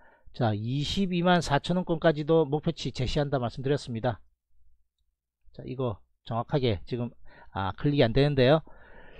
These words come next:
자, 직전 고점, 아, 이십만 칠천 원 돌파 충분히 가능해 보이고요.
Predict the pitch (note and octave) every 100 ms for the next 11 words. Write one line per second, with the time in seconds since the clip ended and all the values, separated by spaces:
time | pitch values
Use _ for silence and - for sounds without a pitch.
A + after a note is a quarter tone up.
0 | - - - B2+ F#2 - F3+ - G3+ F3+
1 | - E3+ C#3+ D3 A#2 - - A#2 B2+ C3
2 | F#3 F#3+ - G3 - G3 D#3 A#2 - D#3+
3 | E3+ F#3 D#3 G2+ - _ - - - -
4 | - - _ - _ _ _ - - G3
5 | E3 - C3 E3+ G3+ - G#3 F3+ C#3 F3